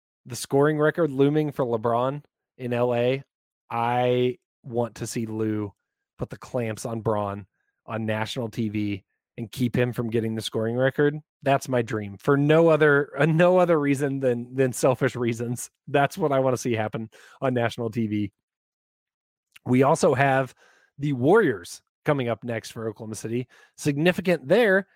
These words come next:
is Steph Curry tonight headed to the locker room after bumping knees. Uh, same knee that he banged up a little bit earlier in Denver.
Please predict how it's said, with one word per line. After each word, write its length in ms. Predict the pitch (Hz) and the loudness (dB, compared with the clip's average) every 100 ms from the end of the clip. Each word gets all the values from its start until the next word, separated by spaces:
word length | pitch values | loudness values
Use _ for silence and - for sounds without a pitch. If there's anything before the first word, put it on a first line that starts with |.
| _ _ | _ _
is 140 | 127 117 | -12 -10
Steph 360 | - 175 180 - | -4 -2 -2 -2
Curry 280 | 175 190 | 0 0
tonight 400 | 131 127 117 117 - | 0 -4 -4 -6 -2
headed 320 | 156 226 202 | -2 -2 -4
to 80 | 202 | -6
the 140 | 156 | -6
locker 360 | 127 139 165 147 | -2 -2 -2 -4
room 340 | 127 113 113 | -4 -4 -8
after 240 | 113 - 127 | -12 -10 -10
bumping 540 | 101 127 127 123 110 | -4 -6 -4 -8 -6
knees. 520 | 117 123 110 104 - - _ _ _ - | -8 -6 -8 -8 -12 -20 _ _ _ -6
Uh, 320 | 117 113 120 | -2 -2 -4
same 420 | 113 - 165 175 | -10 -2 0 2
knee 180 | 156 156 | 2 2
that 160 | 143 127 | 2 -2
he 100 | 113 | -4
banged 320 | 127 135 127 | -2 0 0
up 160 | 123 - | -2 -4
a 80 | 127 | -2
little 180 | 131 | 0
bit 140 | 139 - | -2 -6
earlier 480 | 120 131 131 127 123 - | -6 -2 0 0 -2 -6
in 160 | 117 | -12
Denver. 560 | 101 123 135 170 240 | -6 -4 -2 0 -2